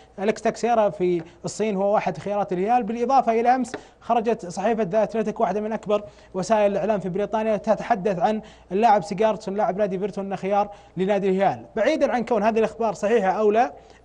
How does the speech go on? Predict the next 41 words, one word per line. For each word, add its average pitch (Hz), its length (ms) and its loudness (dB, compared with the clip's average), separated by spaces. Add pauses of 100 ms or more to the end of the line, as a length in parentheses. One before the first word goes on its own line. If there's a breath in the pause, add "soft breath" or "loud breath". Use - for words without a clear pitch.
إلا 269 160 2
أن 262 100 -2
هنالك 247 400 0
مؤشر 247 340 -6
ممتاز 220 440 0
جدًا 190 280 -2 (380 loud breath)
أن 190 140 -4
الهلال 226 200 2
يبحث 208 280 -4
عن 226 100 -2
جودة. 202 340 2 (360 loud breath)
وإذا 175 200 -2
حبيت 214 380 0
تستذكر 208 420 -4
بس 185 260 -4 (240 loud breath)
من 233 120 -2
هم 240 140 -2
اللاعبين 226 540 0
اللي 208 280 -4 (160)
أنهى 220 340 0
الهلال 214 420 2 (180 loud breath)
صفقاتهم 208 680 0
ووقع 208 380 0
عقودهم 190 380 0
في 190 180 -8
آخر، 240 380 -2 (340 loud breath)
آه، 165 300 -6
الفترة، 233 400 0
أعتقد 220 480 0
ال-، 208 160 -4
الكابتن 208 420 -2
أندريا 214 300 -2
كاريلو 214 440 0
الموسم 190 320 -4
الماضي، 226 380 -2 (300 loud breath)
الكابتن 208 420 -2
جوميز، 214 380 0
الكابت-، 202 280 -4
الكابتن 214 360 -4
جوستافو 202 380 0
كويلار، 226 340 2